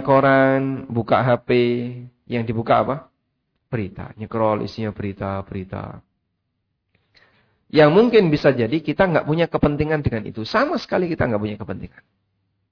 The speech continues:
Hanya untuk hiburan saja. Nah, di sini mengarahkan ke kita,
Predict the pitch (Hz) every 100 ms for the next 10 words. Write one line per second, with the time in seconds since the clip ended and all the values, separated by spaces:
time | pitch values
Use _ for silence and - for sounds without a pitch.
0 | _ _ _ _ _ _ _ - 120 139
1 | 139 147 127 120 113 113 110 92 90 -
2 | _ _ _ _ _ _ _ _ _ _
3 | _ _ _ _ _ _ 120 135 127 135
4 | 135 160 156 139 131 131 143 127 127 -
5 | 101 123 131 131